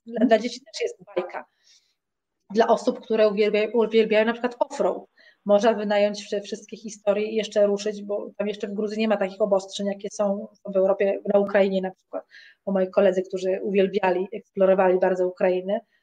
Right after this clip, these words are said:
no to teraz już nie ma tak dobrze. No więc widzę, że, że Gruzja nagle.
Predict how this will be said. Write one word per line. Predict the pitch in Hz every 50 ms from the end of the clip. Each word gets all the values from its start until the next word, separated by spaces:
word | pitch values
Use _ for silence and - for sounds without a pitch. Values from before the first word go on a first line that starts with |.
| _ -
no | 226
to | 262 262 262
teraz | 311 320 320 -
już | 330 - -
nie | 392 415 392
ma | 339 254
tak | - 214 202 202
dobrze. | 196 - 202 202 - 254
No | 294 349
więc | 349 311 262 -
widzę, | 214 226 226 254 226
że, | 180 196 190 196 - - _ _ _ _ _ _ _ _ _ -
że | 202
Gruzja | 202 233 254 247 220 185 190 180 -
nagle. | - - - _ -